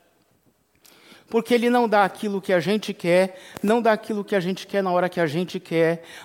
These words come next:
ah, que a, que, que a gente não é feliz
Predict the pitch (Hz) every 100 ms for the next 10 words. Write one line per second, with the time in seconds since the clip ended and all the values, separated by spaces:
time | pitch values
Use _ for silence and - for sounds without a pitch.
0 | - 185 185 - 196 226 214 - 214 -
1 | - - 240 - 240 226 202 247 233 220
2 | 220 220 240 233 214 233 240 247 - -